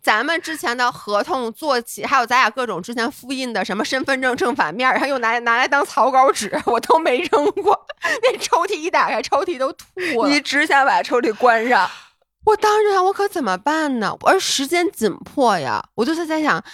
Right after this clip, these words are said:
Speaker 1: 你为什么不先收拾好了，你再去订装备墙呢？
Speaker 2: 为什么呢？
Speaker 1: 因为我被带
Speaker 2: 着急呀。
Speaker 1: 被带节奏了，因为我当时看到你的
Speaker 2: 你就想，我甚至就想一，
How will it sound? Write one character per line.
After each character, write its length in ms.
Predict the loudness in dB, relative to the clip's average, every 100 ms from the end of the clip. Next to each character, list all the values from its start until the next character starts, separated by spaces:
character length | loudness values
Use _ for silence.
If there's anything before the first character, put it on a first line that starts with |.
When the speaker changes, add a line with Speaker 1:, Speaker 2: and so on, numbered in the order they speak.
| -6
Speaker 1:
你 120 | -2 0
为 220 | 0 0
什 140 | 0
么 80 | -4
不 140 | -4
先 180 | -4 -4
收 220 | -2 -2
拾 80 | -2
好 240 | -2 -4 -4
了， 160 | -6
你 80 | -4
再 140 | -4
去 140 | -4 -6
订 160 | -6
装 200 | -4 -2
备 120 | -4 -6
墙 320 | -8 -8 -8
呢？ 180 | -10 -10 _ _ _ _ _ _ _
Speaker 2:
为 180 | -2 0
什 100 | -2
么 140 | -2 -2
呢？ 240 | -2 -4 -8
Speaker 1:
因 180 | -2 0
为 100 | 2
我 280 | 0 0 -2 0
被 100 | 4
带 160 | 4
Speaker 2:
着 60 | 4
急 280 | -2 -6 0
呀。 140 | 2
Speaker 1:
被 80 | 4
带 160 | 2 0
节 200 | -2 -2
奏 200 | -2 -4
了， 140 | -4
因 100 | 0
为 80 | 2
我 140 | 2
当 120 | 0
时 40 | -2
看 180 | -4 0
到 100 | 0
你 120 | 2
的 60 |
Speaker 2:
你 60 | 0
就 40 |
想， 200 | 2 2
我 160 | 4 2
甚 260 | 0 -2 -2
至 100 | -2
就 160 | -4
想 240 | -2 -2 -2
一， 180 | -4